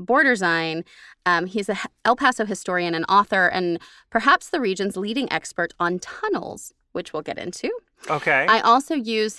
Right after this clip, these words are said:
Speaker 1: his book, Spirits of the Border, The History and Mystery of El Paso del Norte. El Paso del Norte. That's if I was actually Spanish, Spanish, but,
Speaker 2: <laughs>
Speaker 1: uh, El Paso.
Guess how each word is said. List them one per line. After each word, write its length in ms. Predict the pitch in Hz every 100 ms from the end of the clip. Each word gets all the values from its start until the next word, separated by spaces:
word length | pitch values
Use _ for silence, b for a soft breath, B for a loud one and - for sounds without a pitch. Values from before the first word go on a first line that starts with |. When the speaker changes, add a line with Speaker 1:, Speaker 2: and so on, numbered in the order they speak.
| -
Speaker 1:
his 300 | 277 381 392
book, 460 | - 175 151 - -
Spirits 520 | - - 233 240 254
of 100 | 214
the 60 | 190
Border, 520 | 175 233 277 185 151
The 80 | 160
History 380 | 180 190 - 240
and 120 | 220
Mystery 360 | 170 - - 151
of 120 | 151 -
El 120 | 165
Paso 480 | - 202 214 240 233
del 180 | 240 254
Norte. 760 | 247 160 160 - - - - - B B -
El 120 | 214
Paso 360 | 208 240 - 277
del 120 | 214
Norte. 680 | 185 180 170 - - - - -
That's 200 | 190 -
if 80 |
I 80 | -
was 120 | 135
actually 340 | - - - 185
Spanish, 460 | - 196 - -
Spanish, 440 | - - - - -
but, 680 | - - - - 160 - 165
Speaker 2:
<laughs> 60 | 185
Speaker 1:
uh, 240 | 262 156 -
El 160 | 220 190 -
Paso. 400 | 233 - 156